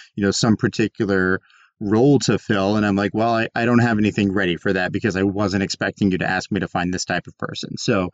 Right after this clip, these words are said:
uh, <laughs> why don't, why don't you instead tell me, you know, this person that you know and have a connection with already, uh,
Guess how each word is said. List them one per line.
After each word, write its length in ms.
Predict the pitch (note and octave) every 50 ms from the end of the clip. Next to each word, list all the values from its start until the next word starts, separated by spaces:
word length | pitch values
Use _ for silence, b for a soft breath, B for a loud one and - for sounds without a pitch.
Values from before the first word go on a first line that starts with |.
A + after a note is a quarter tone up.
| b b b b b b -
uh, 180 | A2+ F#2+ G2
<laughs> 200 | - - - -
why 200 | - F3 D#3 C3 - -
don't, 240 | E3 D#3 C#3 C3+ B B B B -
why 100 | E3+ F3
don't 160 | E3+ D#3+ C#3
you 400 | A2 G2 G#2+ C3+ E3+ E3+ D3 C3
instead 480 | A#2+ A2+ G#2 - - C3+ A#2+ A2+ G2+ -
tell 240 | - B2 A2+ G#2+ G2+
me, 460 | G#2 A#2 B2 A2+ G#2 G2 F#2+ F#2+ - _ _ _
you 100 | - B2
know, 80 | A2 G#2
this 160 | G2 A2+ -
person 380 | - - D3+ - - - B2+ A2
that 160 | G#2 G#2 -
you 180 | A2 A2+ C3 C3
know 420 | B2+ A#2+ G#2+ G#2+ G#2+ A2 A#2+ A#2+
and 80 | A2 F#2
have 180 | F#2+ G2+ G2+ F#2+
a 60 | G2+
connection 480 | - - F#2+ F2+ F2 - - - G2+ F#3
with 180 | F#2 F2 E2
already, 560 | - F2+ F2+ F2+ D#2+ A#2 D3 D3+ D3+ D3+ D3 - b b b b b b b b -
uh, 280 | A2+ G#2 G2+ G2 G2+